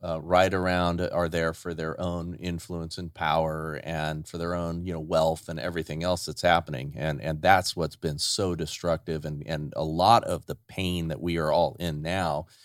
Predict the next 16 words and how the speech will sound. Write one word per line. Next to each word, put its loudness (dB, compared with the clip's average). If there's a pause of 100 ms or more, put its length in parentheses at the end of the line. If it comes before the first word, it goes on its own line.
(260)
is -2
because 2
of -2 (220)
Republicans 2
that -4
failed 0
to -8
stand -6
up 2 (160)
be-, -10
because -2
of -6
those 6
things, 0 (280)
but 8
also 8